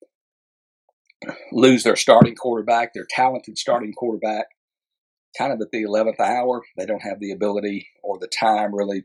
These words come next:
to, um, you know,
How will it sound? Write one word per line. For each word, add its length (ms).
to, 280
um, 360
you 80
know, 200